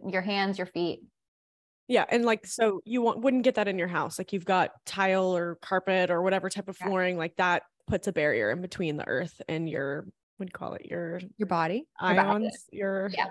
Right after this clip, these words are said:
Speaker 2: <laughs>
Speaker 1: Yep.
Speaker 3: But yeah, and it's funny you say that 'cause my functional doctor or my naturopath is in San Diego. And I also did learn too that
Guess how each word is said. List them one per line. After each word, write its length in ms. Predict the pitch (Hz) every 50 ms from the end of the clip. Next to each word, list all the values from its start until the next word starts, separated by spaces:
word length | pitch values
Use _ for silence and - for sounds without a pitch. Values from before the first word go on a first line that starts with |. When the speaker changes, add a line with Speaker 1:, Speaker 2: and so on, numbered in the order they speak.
| -
Speaker 2:
<laughs> 280 | 427 - - - 349 - - _ 247 - _ _ _ _ -
Speaker 1:
Yep. 180 | 185 - - - - - - _ _ _ - - - - - - - - - _ _
Speaker 3:
But 100 | - 262
yeah, 220 | 262 262 247 240 220 -
and 220 | 233 240 226 - -
it's 180 | - 208 -
funny 260 | - 302 339 392 330 254
you 60 | 233
say 140 | - 247 226
that 220 | 196 147 139 -
'cause 120 | 220 214
my 460 | 214 214 202 202 202 196 190 190 - - - _ _ _ _ _ _ _ _ -
functional 420 | 220 220 220 - 240 220 190 170
doctor 580 | 170 156 147 170 - - 165 156 151 151 147 -
or 60 | -
my 120 | 175 170 165
naturopath 540 | 160 165 175 - 180 - 170 160 160 -
is 160 | 170 170 - -
in 280 | - 170 170 170 170 175
San 220 | - - 190 180
Diego. 540 | 185 190 180 160 147 147 139 131 139 143 147 - -
And 100 | 208 220
I 80 | 220
also 240 | 220 233 233 - 311
did 160 | 277 277 247
learn 300 | 220 208 202 196 196 202
too 280 | 190 - - 220 214 208
that 340 | 185 165 156 156 - -